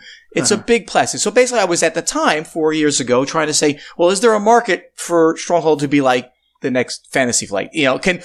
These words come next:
Speaker 1: can we be into that market?" And it went very well. It didn't do millions, but it did a hundred fifty thousand-ish in that area.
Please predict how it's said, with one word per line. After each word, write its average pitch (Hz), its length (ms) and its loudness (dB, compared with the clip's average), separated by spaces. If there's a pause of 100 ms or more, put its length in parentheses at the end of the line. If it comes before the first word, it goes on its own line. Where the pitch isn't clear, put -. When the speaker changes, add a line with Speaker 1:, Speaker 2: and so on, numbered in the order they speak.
(180)
Speaker 1:
can 175 180 0
we 220 180 2
be 185 200 0
into 160 240 0
that 147 200 2
market?" 247 300 2 (280)
And 233 120 2
it 240 100 2
went 294 200 0
very 160 240 0
well. 107 280 0
It 139 80 -2
didn't 151 220 -2
do 123 160 0
millions, 147 500 0
but 185 160 0
it 190 160 -2
did 185 180 0
a 165 80 4
hundred 160 320 -6
fifty 135 380 -4
thousand-ish 120 680 -2
in 117 80 -4
that 113 180 0
area. 147 360 0